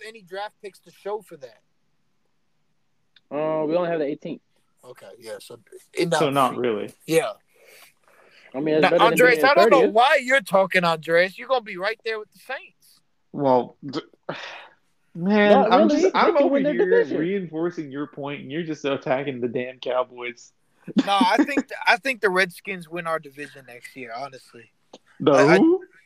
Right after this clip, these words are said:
Speaker 1: the Reds,
Speaker 2: The who?
Speaker 1: bro.
Speaker 3: The who?
Speaker 2: The who? Come on, bro. That's offensive. Can't be saying that.
Speaker 1: Oh, shit! Yeah, <laughs> fuck. The Commanders. I'm, I'm sorry. I completely forgot.
Speaker 3: <laughs>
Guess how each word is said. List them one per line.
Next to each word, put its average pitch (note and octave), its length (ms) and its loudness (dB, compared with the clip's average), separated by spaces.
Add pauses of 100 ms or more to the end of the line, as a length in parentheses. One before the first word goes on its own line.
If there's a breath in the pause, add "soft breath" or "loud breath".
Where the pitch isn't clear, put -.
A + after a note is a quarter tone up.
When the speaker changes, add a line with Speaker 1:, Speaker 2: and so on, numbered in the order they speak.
(220 soft breath)
Speaker 1:
the C#3+ 100 -8
Reds, D#3+ 280 0
Speaker 2:
The C#3+ 60 -12
who? F#3+ 140 -10
Speaker 1:
bro. F#3 360 -2 (220)
Speaker 3:
The F#3+ 200 4
who? G3 380 2 (180)
Speaker 2:
The A2+ 80 -10
who? G3 300 -12 (540)
Come D3 100 -10
on, D#3+ 120 -6
bro. B2+ 280 -8 (500)
That's A#2 160 -12
offensive. C#3+ 420 -10 (100)
Can't B2 120 -12
be B2 100 -8
saying C3 240 -10
that. F#2+ 120 -12
Speaker 1:
Oh, B3 340 0
shit! G#3+ 460 -4
Yeah, D#3 240 -12
<laughs> - 40 -20
fuck. - 460 -10 (460)
The G#3 100 -8
Commanders. F#3+ 720 -4
I'm, F3 80 -8 (260)
I'm E3+ 120 -10
sorry. G#3+ 380 -2
I A3+ 120 2
completely F#3+ 460 -10
forgot. - 560 0
Speaker 3:
<laughs> - 280 -4